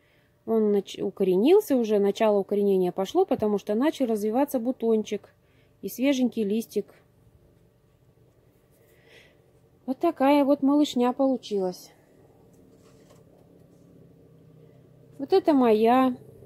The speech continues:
бегония, элатиорочка Пегги. Тоже отвалился кусочек от нее, и я его поставила в субстрат сразу. Ну, прежде чем корням развиваться, она все-таки стала давать бутоны,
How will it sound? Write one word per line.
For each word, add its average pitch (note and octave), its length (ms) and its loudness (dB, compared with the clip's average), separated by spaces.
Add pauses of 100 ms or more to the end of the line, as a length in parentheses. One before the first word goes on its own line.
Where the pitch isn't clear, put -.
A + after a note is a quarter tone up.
(200)
бегония, A3+ 800 0 (440)
элатиорочка C#4 840 0
Пегги. F3+ 540 0 (1120)
Тоже D4+ 480 2 (120)
отвалился C4 1000 2
кусочек D#4 540 0 (500)
от A#3 160 -8
нее, B3 360 2
и A#3 80 2
я C4 220 2
его B3+ 380 0
поставила A3 720 0
в - 40 -18
субстрат D#4+ 500 -2
сразу. C4+ 520 -2 (460)
Ну, D4+ 320 2
прежде C#4+ 420 2
чем C#4+ 540 -2 (100)
корням E4 400 4
развиваться, C#4+ 680 2
она G#3+ 200 2
все-таки A3 400 -4
стала G#3 340 0
давать G3+ 560 0
бутоны, C#4 640 0